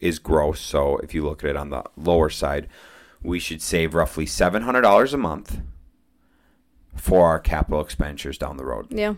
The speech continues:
Speaker 1: If we were gonna stay here long term.
Speaker 2: Yeah.
Speaker 1: People do not think about that.
Speaker 2: No.
Speaker 1: So capital expenditures, that's a big one that most people aren't thinking about. That is why Kyle and I have a business,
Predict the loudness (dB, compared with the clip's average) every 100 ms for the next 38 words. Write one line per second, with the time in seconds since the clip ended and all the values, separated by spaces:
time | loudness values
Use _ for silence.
0 | 0 0 4 4 2 0 -2 -2 -2 -4
1 | -6 -8 -14 -16 -20 _ _ _ _ _
2 | _ _ -6 -6 -10 -20 -20 -20 _ -4
3 | 0 0 0 0 -2 -4 -6 -4 -6 -6
4 | -6 -8 -6 -6 -6 -10 -18 _ _ _
5 | _ -12 6 8 10 6 2 2 0 0
6 | -2 -2 -4 -2 0 2 2 0 -2 -2
7 | -2 -2 -2 -4 -6 -6 2 2 0 -8
8 | -6 -4 0 4 2 2 -2 0 -2 -2
9 | -2 0 -2 -2 -6 -10